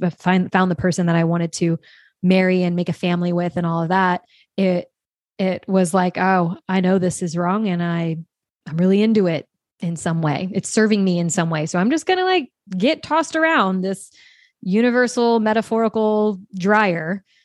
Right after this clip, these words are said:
you know, just, like, bumped around and I'll figure it out and I'll do, I'll be a part of this until,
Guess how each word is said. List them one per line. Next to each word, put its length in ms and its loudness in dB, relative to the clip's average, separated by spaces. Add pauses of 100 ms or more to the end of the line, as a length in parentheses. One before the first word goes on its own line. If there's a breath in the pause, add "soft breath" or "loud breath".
(140)
you 100 2
know, 180 4
just, 160 0
like, 160 0
bumped 460 -2
around 480 0
and 260 -6
I'll 120 -2
figure 360 0
it 80 2
out 240 2
and 160 0
I'll 200 -2
do, 420 -4
I'll 160 -2
be 160 -2
a 60 0
part 240 -2
of 100 -4
this 180 -4
until, 480 -2